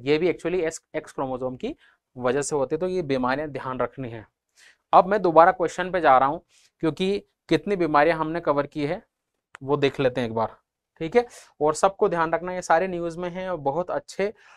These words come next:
आ, क्वेश्चंस है ये सारे के सारे। चलो यहाँ पर देखो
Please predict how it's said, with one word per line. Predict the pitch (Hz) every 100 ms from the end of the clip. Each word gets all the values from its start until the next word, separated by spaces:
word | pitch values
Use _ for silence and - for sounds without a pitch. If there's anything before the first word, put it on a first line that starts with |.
| _ -
आ, | 139 143
क्वेश्चंस | 156 147 - 175 -
है | 156
ये | 143
सारे | 135 127
के | 131
सारे। | 131 117 110 _ _ _ _ _ _ _ _ _ _ _ -
चलो | 151 131 _ _ _ _ _ _ _ _ _ _ _ _
यहाँ | 139 143
पर | 156 165
देखो | 160 196